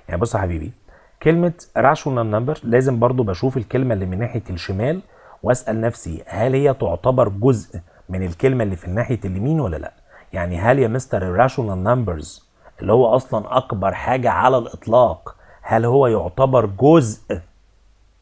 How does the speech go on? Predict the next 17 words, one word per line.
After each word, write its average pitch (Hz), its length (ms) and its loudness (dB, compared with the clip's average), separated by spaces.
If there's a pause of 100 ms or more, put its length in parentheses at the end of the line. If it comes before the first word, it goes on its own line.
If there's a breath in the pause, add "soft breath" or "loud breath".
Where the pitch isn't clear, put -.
(120)
من 101 260 -4 (180)
ال، 135 180 -2
من 110 280 0
ال - 120 2
natural؟ 240 380 2 (240)
لا 98 120 -4
طبعًا، 82 400 -6 (260)
ده 82 60 -12
دي 95 240 -6
not 147 160 0 (180)
subset. - 500 -18 (1300)
لكن 98 500 0
زي 95 140 -2
ما 113 80 -2
أنا 113 100 -2
قلت 90 200 -6
لك 147 240 -2